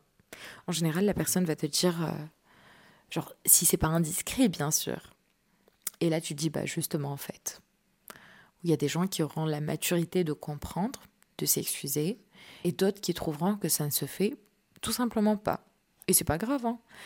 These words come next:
Même si ça plombe l'ambiance une fois, au moins tu es sûr que ça ne se reproduira plus. Après, euh,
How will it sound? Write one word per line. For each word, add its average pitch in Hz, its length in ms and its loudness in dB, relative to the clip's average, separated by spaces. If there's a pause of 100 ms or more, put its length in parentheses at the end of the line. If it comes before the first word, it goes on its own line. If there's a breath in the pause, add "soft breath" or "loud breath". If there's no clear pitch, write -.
(160 loud breath)
Même 185 160 4
si 226 140 0
ça 208 140 4
plombe 190 220 4
l'ambiance 175 540 2
une 170 100 0
fois, 170 460 0
au - 80 0
moins 175 300 4
tu - 180 -2
es 160 60 2
sûr - 320 -2
que 190 340 2
ça - 220 -4
ne 170 40 0
se 170 140 -4
reproduira 170 600 -2
plus. - 220 -12 (1900 loud breath)
Après, 185 600 2 (100)
euh, 156 460 2